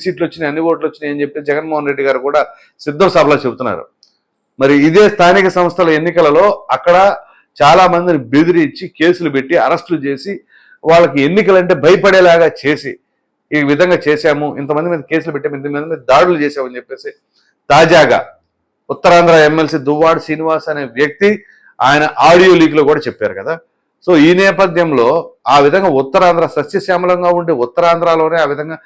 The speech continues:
దాడులు చేసి కేసులు పెట్టారు అంటే, ఇక మిగిలిన ఆంధ్రప్రదేశ్లో ఏ విధంగా జరిగినాయి వైసీపీ వాళ్ళవి? మరి ఆ విధంగా వాళ్ళు స్థానిక సంస్థల ఎన్నికల్లో సంపాదించుకునే ఆ సీట్లు, ఇదిగో ప్రజలందరూ మాకు పట్టం కట్టారనే భావనలో ఉంటే,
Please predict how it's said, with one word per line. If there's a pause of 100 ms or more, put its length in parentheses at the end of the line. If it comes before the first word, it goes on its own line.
(280)
దాడులు
చేసి
కేసులు
పెట్టారు
అంటే, (420)
ఇక
మిగిలిన
ఆంధ్రప్రదేశ్లో
ఏ
విధంగా
జరిగినాయి
వైసీపీ
వాళ్ళవి? (440)
మరి
ఆ
విధంగా
వాళ్ళు
స్థానిక
సంస్థల
ఎన్నికల్లో
సంపాదించుకునే
ఆ
సీట్లు, (420)
ఇదిగో
ప్రజలందరూ
మాకు
పట్టం
కట్టారనే
భావనలో
ఉంటే,